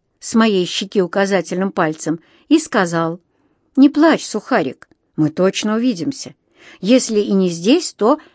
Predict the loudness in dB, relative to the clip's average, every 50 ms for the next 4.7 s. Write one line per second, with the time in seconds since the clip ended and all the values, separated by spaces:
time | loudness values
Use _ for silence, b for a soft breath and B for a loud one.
0 | b b b b b b b b b b b b -6 -2 2 6 8 8 8 8
1 | 6 6 6 6 6 6 4 4 4 4 4 4 2 2 -2 -6 _ _ _ _
2 | _ _ _ _ _ _ _ _ _ _ _ _ _ -14 -8 -4 -2 0 2 2
3 | 4 2 2 0 0 -2 -2 -2 -2 0 0 2 4 6 6 6 4 2 0 -2
4 | -4 -4 -4 -4 -4 -4 -4 -4 -4 -2 0 0 0 0